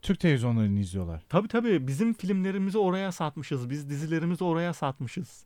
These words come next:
Speaker 2: Hani ismini vermeyeyim, birçok oyuncuyu tanıyorlar.
Speaker 1: Yani çünkü bizim Afrika algımızda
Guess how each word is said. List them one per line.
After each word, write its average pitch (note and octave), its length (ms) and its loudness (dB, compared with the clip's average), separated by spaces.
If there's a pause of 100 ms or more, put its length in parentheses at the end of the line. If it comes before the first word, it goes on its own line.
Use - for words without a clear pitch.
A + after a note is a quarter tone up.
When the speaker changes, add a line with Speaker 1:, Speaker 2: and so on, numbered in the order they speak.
(140)
Speaker 2:
Hani C#3+ 160 -4
ismini D#3+ 460 -2
vermeyeyim, C#3+ 680 -2
birçok F3+ 560 0
oyuncuyu D3+ 560 2
tanıyorlar. C#3+ 580 2 (480)
Speaker 1:
Yani B2+ 180 6
çünkü D#3 320 0
bizim C#3 220 2
Afrika F#3 460 2
algımızda C3 880 6